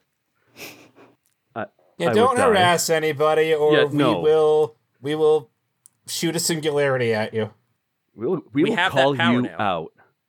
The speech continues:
Speaker 1: Yes, that's right.
Speaker 3: We're
Speaker 1: On
Speaker 3: writing a call out post
Speaker 1: twitter dot com.
Speaker 3: on our twitter dot com.
Speaker 1: Yes.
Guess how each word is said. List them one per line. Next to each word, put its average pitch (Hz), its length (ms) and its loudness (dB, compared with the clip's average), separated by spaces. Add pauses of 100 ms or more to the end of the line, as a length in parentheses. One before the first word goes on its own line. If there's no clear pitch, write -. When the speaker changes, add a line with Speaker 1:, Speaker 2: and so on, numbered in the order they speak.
(420)
Speaker 1:
Yes, - 420 -8 (220)
that's 143 200 -8
right. 175 220 -2
Speaker 3:
We're 151 80 0
Speaker 1:
On 190 100 2
Speaker 3:
writing 220 200 2
a 185 40 -2
call 226 220 2
out 196 200 2
post 180 240 0
Speaker 1:
twitter - 20 0
dot - 0 -
com. - 20 0
Speaker 3:
on 185 60 0
our 175 100 0
twitter 208 220 0
dot 185 220 0
com. 139 360 -2 (540)
Speaker 1:
Yes. - 440 -8